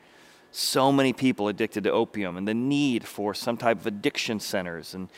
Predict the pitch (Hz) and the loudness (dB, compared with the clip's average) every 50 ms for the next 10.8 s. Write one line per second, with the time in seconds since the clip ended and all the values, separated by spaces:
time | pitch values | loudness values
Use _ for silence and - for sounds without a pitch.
0 | - - - 113 123 135 139 143 - - - - 147 143 139 120 95 85 82 - | -14 -6 -2 0 4 4 4 4 4 0 -2 0 0 0 0 0 -4 -6 -10 -14
1 | _ _ _ _ _ _ _ _ _ _ - - - - - - - 123 - - | _ _ _ _ _ _ _ _ _ _ -20 -20 -20 -20 -12 -6 -6 -6 -4 -6
2 | - - 208 233 277 294 277 220 156 180 175 156 156 139 - - 139 135 143 156 | -4 -2 2 2 4 4 4 4 2 2 4 4 4 2 2 0 0 4 4 6
3 | 170 160 123 117 110 - - 120 117 - - 160 185 180 190 180 135 143 147 143 | 6 6 4 2 0 0 0 -2 -2 -2 -2 -4 -2 0 -2 -2 0 2 2 2
4 | 143 143 135 - - - 147 143 139 139 139 139 139 135 131 - - - - - | 2 2 -2 -6 -2 2 4 6 6 8 8 8 6 4 2 0 -6 -20 -20 -12
5 | - - 147 202 233 185 - - 170 180 - 165 127 127 120 - - 117 107 - | -4 0 2 2 2 2 0 0 0 2 2 4 6 4 4 4 2 -4 -4 -4
6 | - - - 196 202 202 - - 170 156 - 143 113 110 120 104 92 131 131 131 | -6 -4 -2 -2 -4 -2 0 0 0 0 0 -2 -2 -2 -2 2 4 4 6 6
7 | 127 110 101 95 87 87 - - - - - - _ - 123 117 143 156 160 147 | 6 4 4 2 0 -4 -10 -16 -20 -20 -20 -10 _ 0 4 6 6 6 6 6
8 | - - 165 - 151 135 131 131 120 - - - 175 185 175 - - - - 156 | 4 0 0 2 2 2 4 2 2 0 0 4 6 6 6 6 2 2 4 6
9 | 131 120 110 107 110 104 113 156 180 - - - 147 147 139 127 - 123 117 107 | 6 6 4 2 -2 0 4 4 2 2 2 2 4 4 4 4 2 0 -2 2
10 | 135 156 135 - 135 113 127 127 123 120 117 107 - - 113 | 2 2 2 2 0 4 6 6 6 6 4 2 2 2 0